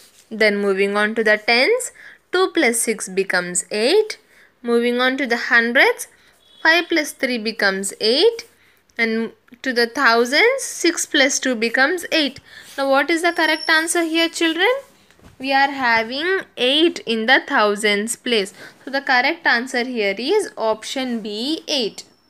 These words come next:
Okay, I hope this was clear. Okay, now moving on, let us learn about addition of four digit numbers with carry for,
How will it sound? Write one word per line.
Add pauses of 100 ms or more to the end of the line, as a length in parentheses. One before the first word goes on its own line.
(540)
Okay, (440)
I
hope
this
was
clear. (1200)
Okay, (340)
now
moving
on, (320)
let
us
learn
about
addition
of
four
digit
numbers
with
carry
for,